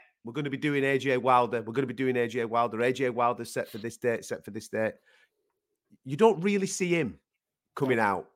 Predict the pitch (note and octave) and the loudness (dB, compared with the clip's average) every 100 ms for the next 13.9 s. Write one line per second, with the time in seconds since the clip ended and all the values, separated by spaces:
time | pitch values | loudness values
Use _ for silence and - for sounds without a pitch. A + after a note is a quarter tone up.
0 | _ - A#2+ - A2+ G#2+ A2 G2 G#2 - | _ 0 0 0 -6 0 2 2 0 -4
1 | - - G2 F2 - F#2+ A2+ B2+ C#3 - | -10 -12 -10 -10 -4 -2 -2 -4 -2 -2
2 | G#3+ E3+ F3 E3 C#3 D#3+ D#3+ C#3+ G2 - | 0 0 0 0 -2 0 0 0 -4 0
3 | F#2+ D2+ G2+ - B2 C3+ C3 B2 - G#2 | 0 2 -2 -2 6 6 6 0 -2 -4
4 | A2 G#2+ G#2 G#2 - G2+ G2+ G2 G2 F#2 | 0 0 0 -2 2 2 4 2 0 0
5 | F2+ F#2 F2 - C#3+ - C#2+ - _ - | 0 -2 -4 -4 -6 -6 -12 -14 _ -20
6 | - - _ _ _ G#2+ A#2 A2 - _ | -20 -20 _ _ _ 0 2 2 -2 _
7 | C3 C#3 - - C#3+ E3 - - B2 C3+ | -6 -6 -2 4 8 8 4 -4 -2 2
8 | B2+ G2+ A2 B2+ C3+ G#2 F#2+ F#2+ F#2+ - | 2 0 -2 -2 -2 -8 -10 -12 -14 -12
9 | G2 G2 G2 A2 F#2+ G#2 G2 F2+ F#2+ F#2+ | -8 -6 -6 -8 -8 -8 -6 -2 -2 -2
10 | F2+ F#2+ A2+ F2+ D#2+ A2+ _ _ _ _ | -4 -4 -4 -4 -6 -12 _ _ _ _
11 | G#2 A#2+ A#2+ B2 A#2+ C#3 E3+ - _ - | 0 4 6 4 4 0 -4 -8 _ -10
12 | A2+ - D3 C3+ C#3 A2 A#2 B2+ G#2+ E2 | -10 2 2 2 -4 -2 -2 -2 -6 -6
13 | C2+ A#1+ D2+ F#2 F2 F2 - F2+ F#2+ | -6 -10 -8 -6 -6 -8 -10 -2 -2